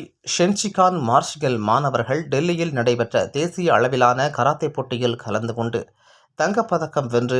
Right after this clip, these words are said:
கோவை மாவட்ட ஆட்சியரிடம் இன்று வாழ்த்து பெற்றனர். தலைநகர் டெல்லியில் ஜூலை மாதம் இருபத்தி ஏழாம் தேதி மற்றும் இருபத்தி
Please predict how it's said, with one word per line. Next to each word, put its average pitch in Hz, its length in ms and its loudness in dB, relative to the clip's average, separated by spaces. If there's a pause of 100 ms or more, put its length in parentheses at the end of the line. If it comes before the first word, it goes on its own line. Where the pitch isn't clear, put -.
கோவை 135 360 0
மாவட்ட 147 440 0
ஆட்சியரிடம் 127 760 0
இன்று 123 360 0
வாழ்த்து 131 340 0
பெற்றனர். 117 460 0 (720)
தலைநகர் 185 460 4
டெல்லியில் 175 460 2
ஜூலை 170 300 2
மாதம் 160 320 2
இருபத்தி 135 440 -2
ஏழாம் 143 340 2
தேதி 131 260 -4
மற்றும் 120 360 -4
இருபத்தி 139 360 -4